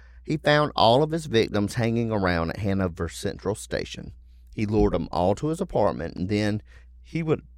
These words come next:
offer them food and drinks, and then kill them by biting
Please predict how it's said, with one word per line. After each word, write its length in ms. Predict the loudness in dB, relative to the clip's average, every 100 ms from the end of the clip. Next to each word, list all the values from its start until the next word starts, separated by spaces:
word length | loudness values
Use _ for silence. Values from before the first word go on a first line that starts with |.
| -20 -20 -20 -4
offer 340 | 2 2 2 0
them 240 | 0 -2 -2
food 320 | 2 2 2
and 160 | 0 -2
drinks, 560 | -2 -2 -2 -8 -14 -16 -20 -20 -20 -20 -20 -20 -10 -2
and 140 | 0
then 120 | 0
kill 340 | 0 4 4 4
them 320 | 0 -2 -6 -14 -20 -20 -2
by 140 | 2 2
biting 640 | 4 2 4 2 -2